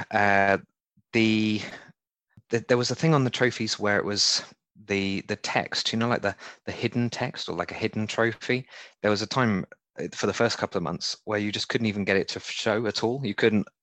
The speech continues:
unhidden it. Um, and that was really, really frustrating, but that has actually been patched, um, since. So I'm glad you can now read the hidden trophies. I don't <laughs> give a shit if it's gonna spoil something. I wanna know what fucking trophies I'm meant to be going for.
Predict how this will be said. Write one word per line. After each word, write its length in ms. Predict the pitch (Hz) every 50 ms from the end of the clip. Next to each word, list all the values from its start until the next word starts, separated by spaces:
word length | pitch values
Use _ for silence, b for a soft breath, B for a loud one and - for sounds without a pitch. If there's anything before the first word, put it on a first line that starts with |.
| _
unhidden 960 | 113 110 107 107 104 101 104 98 98 - - - - - 123 101 98 90 85 82 -
it. 320 | - 85 - - _ - - b b b b b b b b b _
Um, 300 | 101 98 95 95 95 - - _ _ _
and 240 | 110 104 101 98 92
that 160 | - 120 113 -
was 140 | 90 90
really, 260 | 92 95 117 127 101 78
really 320 | 78 101 127 139 107 73
frustrating, 500 | - - - - 87 80 87 - 82 92
but 120 | - 98
that 160 | 98 120 110 80
has 240 | 104 104 95 -
actually 260 | - 90 - - - -
been 140 | - 92 87
patched, 480 | - 85 76 - - - - - - - _ _ _ _ -
um, 260 | - 85 82 82 78 -
since. 500 | - - 101 85 82 85 - - - - b b b b b b
So 100 | _ -
I'm 60 | 87 85
glad 180 | 92 90 90
you 80 | 87 82
can 280 | - 82 76 73 - _ _ _ _ _ -
now 340 | 90 87 85 82 85 85 - _ _ -
read 320 | 101 101 92 87 85 - - - -
the 100 | - 92
hidden 180 | 92 85 85
trophies. 360 | 85 - 95 87 85 80 78 90
I 80 | 101
don't 240 | 104 - 120 131 -
<laughs> 0 |
give 120 | 113 113
a 60 | 113 113
shit 340 | - - - - 101 98 -
if 100 | - -
it's 140 | - - -
gonna 220 | - 113 101 107
spoil 340 | 110 - - - 104 104 92
something. 340 | 98 95 85 87 82 85 87
I 40 | 90
wanna 300 | 95 98 98 98 95 98
know 100 | 98 110
what 160 | 107 - -
fucking 220 | - 95 - 98
trophies 340 | 95 107 110 113 110 98 82
I'm 100 | 90 85
meant 140 | 90 90 -
to 40 | -
be 80 | 95
going 220 | 87 82 82 85 82
for. 160 | 80 85 82